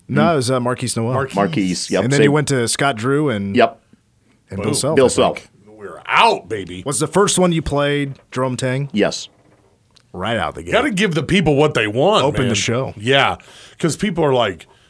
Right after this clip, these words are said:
Speaker 2: "Oh, Mitch isn't there. This one's gonna stink." And then we come through with Jerome Tang, and they go, "Oh, okay." And then we stink after that. Yeah.
Speaker 3: Speak for yourself.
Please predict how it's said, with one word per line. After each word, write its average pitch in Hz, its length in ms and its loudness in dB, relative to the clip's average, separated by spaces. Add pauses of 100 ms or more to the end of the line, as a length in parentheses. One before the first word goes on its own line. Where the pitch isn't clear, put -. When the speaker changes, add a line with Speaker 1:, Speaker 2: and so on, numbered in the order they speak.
(120)
Speaker 2:
"Oh, 135 180 2
Mitch 139 280 -2
isn't 147 220 -2
there. 156 200 2
This 131 240 -2
one's 113 140 -6
gonna 101 180 -6
stink." 110 560 -6
And 110 100 -6
then 110 80 -4
we 101 100 -8
come 113 260 -8
through 113 160 -4
with 101 140 -6
Jerome 98 260 -6
Tang, 117 140 -6
and 104 80 -8
they 87 40 -10
go, 87 140 -12
"Oh, 131 300 -2
okay." 120 260 -6 (240)
And 87 160 -16
then 101 100 -12
we 101 80 -8
stink 87 320 -10
after - 260 -14
that. 85 520 -12
Yeah. 107 380 -12 (2500)
Speaker 3:
Speak - 300 -6
for 76 100 -6
yourself. 67 400 -4